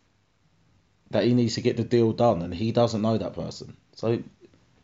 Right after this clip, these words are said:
everyone's got different advantages at that high level to, you know, the, the homeless person. One homeless person's gonna have, like, a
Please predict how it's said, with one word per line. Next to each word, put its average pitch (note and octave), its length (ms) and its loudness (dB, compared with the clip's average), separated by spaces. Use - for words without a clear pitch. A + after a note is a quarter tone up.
everyone's C#3 300 0
got - 140 -4
different A#2+ 260 -2
advantages G#2 440 0
at G2 200 -4
that C3+ 200 6
high C3+ 440 4
level G#2 380 4
to, G#2+ 440 0
you B2+ 100 -2
know, A2+ 140 4
the, G#2+ 220 -4
the A#2 100 0
homeless C#3 400 4
person. - 360 -8
One B2+ 160 2
homeless C3 240 4
person's B2 380 2
gonna A#2+ 160 2
have, A2+ 140 2
like, A2+ 220 2
a A#2 280 4